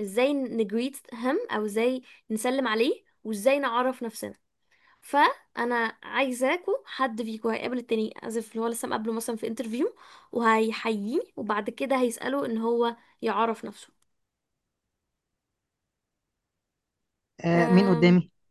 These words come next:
Speaker 1: أختار أنا. <clears throat> طيب، خليه يا أستاذ أحمد، آم، يكون هو ال-، مثلا الانترفيور اللي هو هي-،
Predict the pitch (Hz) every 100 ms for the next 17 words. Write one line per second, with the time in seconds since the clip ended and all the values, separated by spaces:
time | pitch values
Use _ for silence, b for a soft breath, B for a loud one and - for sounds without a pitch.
0 | _ - - 269 262 240 208 147 _ _
1 | _ _ _ _ _ _ _ _ _ _
2 | _ _ _ _ _ _ _ B B B
3 | 254 233 269 277 302 330 277 294 359 415
4 | 233 240 240 233 226 226 226 226 208 254
5 | 269 269 277 269 240 226 247 277 233 240
6 | 247 214 247 359 494 233 226 233 233 220